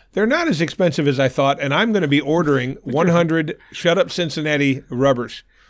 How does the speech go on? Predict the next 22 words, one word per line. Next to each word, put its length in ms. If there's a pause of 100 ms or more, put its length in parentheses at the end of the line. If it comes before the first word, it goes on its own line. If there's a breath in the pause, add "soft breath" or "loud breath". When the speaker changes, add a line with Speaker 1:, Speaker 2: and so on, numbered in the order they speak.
(420 soft breath)
Speaker 1:
So 380
I 140
wanna, 480
I'm 140
gonna 100
be 140
giving 320
these 180
away 220
to 100
our 120
fans. 420
Anybody 460
who 100
sends 300
an 180
email 640 (1040 soft breath)
or 340
a 140
question 600
or 260
anything 640